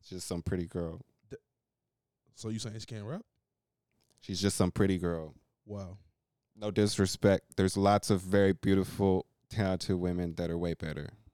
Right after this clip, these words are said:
Speaker 2: Her versus Megan Thee
Speaker 1: But
Speaker 2: Stallion.
Speaker 1: her, her, her, Megan is a lot better. But, um, like, um,
Speaker 2: <laughs>
Speaker 1: like, I, I, but I will, I don't wanna, like,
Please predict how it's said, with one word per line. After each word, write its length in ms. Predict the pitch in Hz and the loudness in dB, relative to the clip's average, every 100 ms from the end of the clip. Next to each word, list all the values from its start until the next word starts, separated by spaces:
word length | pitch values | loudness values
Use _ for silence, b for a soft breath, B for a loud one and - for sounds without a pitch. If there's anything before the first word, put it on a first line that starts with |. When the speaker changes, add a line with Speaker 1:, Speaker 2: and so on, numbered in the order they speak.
| _ _ _ _ _ _ _ _ 110 | _ _ _ _ _ _ _ _ -8
Speaker 2:
Her 220 | 113 107 | -6 -6
versus 560 | 110 104 101 95 - - | -8 -10 -12 -14 -16 -16
Megan 240 | 107 98 | -14 -14
Thee 80 | 98 | -10
Speaker 1:
But 160 | 110 113 | -4 4
Speaker 2:
Stallion. 40 | |
Speaker 1:
her, 160 | 123 107 | 4 4
her, 400 | 101 113 110 - | 4 6 6 6
her, 280 | 117 113 - _ _ _ - | 4 4 2 _ _ _ -4
Megan 300 | 101 95 87 | -2 0 -2
is 120 | 85 | -4
a 60 | 80 | -4
lot 240 | 82 78 | -4 -4
better. 220 | 82 76 | -6 -4
But, 180 | 95 110 | 2 4
um, 280 | 117 117 113 | 6 6 4
like, 340 | 110 120 123 | 4 4 4
um, 380 | 117 117 107 110 - | 4 4 4 0 -2
Speaker 2:
<laughs> 1300 | 605 - 640 - - - - - - - - - | -4 -2 -4 -4 -8 -8 -12 -12 -12 -14 -18 -8
Speaker 1:
like, 280 | 123 107 107 - - | 0 2 2 -2 0
I, 520 | 127 131 135 139 143 - | 4 4 4 4 2 -2
I, 40 | |
but 180 | 131 139 | 2 4
I 160 | 139 143 | 6 6
will, 260 | 143 143 - | 6 4 2
I 100 | 131 | 4
don't 140 | 147 147 | 6 6
wanna, 200 | 143 131 | 4 4
like, 260 | 120 120 | 2 0